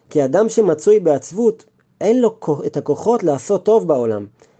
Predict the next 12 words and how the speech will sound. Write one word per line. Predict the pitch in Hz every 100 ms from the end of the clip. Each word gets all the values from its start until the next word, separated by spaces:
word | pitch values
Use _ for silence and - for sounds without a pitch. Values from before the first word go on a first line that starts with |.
| _
הוא | 147
הרי | 147 175
מכונס | 170 - 160 185 -
בעצמו, | 143 131 - 160 170 147 - -
אין | 165
לו | 175 156
כוח | 170 170 -
וחשק | 135 160 147 165
לעזור | 139 127 143 160
לאחרים, | 151 127 135 139 135
להיות | 135 139
בנתינה. | 151 135 135 135 147